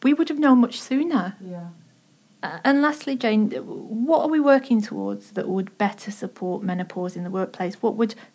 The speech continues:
Speaker 1: the ideal scenario, the solution be?
Speaker 2: That it becomes a non-issue, that it's recognised as a, as a, in the same way as, as other conditions are recognised.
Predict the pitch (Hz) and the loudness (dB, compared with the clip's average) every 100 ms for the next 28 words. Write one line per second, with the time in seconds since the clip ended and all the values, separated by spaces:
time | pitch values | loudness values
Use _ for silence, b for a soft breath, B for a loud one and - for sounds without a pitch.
0 | _ 208 196 190 - 196 202 208 196 190 | _ -2 -2 -4 -4 0 2 2 0 -2
1 | 185 - 185 185 185 180 175 180 165 - | -2 -6 -2 0 0 0 -2 -4 -8 -14
2 | - 190 196 190 - 180 190 b b b | -10 -2 -2 -2 -6 -6 -8 b b b
3 | _ _ 185 180 208 - - _ _ _ | _ _ -8 -8 -10 -14 -20 _ _ _
4 | _ 190 180 180 - 196 190 180 170 170 | _ 0 2 -2 0 0 4 2 4 4
5 | 170 170 - 165 - 220 254 247 - _ | 6 4 2 -2 0 2 2 2 -10 _
6 | _ - 180 151 - 180 170 - 202 208 | _ -4 -2 -2 0 0 2 0 2 4
7 | 220 262 - - - 180 185 175 175 170 | 4 2 0 -4 -2 -2 -2 0 0 0
8 | 170 175 165 165 170 - 190 175 165 185 | 0 -2 -2 -2 -2 -2 0 0 0 0
9 | 175 175 175 170 175 175 170 - _ _ | 2 2 4 4 4 2 -2 -14 _ _
10 | 180 175 185 185 185 185 196 185 - 190 | -6 -2 2 4 2 2 0 0 -2 -2
11 | 190 190 196 190 208 190 214 247 254 - | 0 0 -2 -2 -4 -2 0 0 -2 -12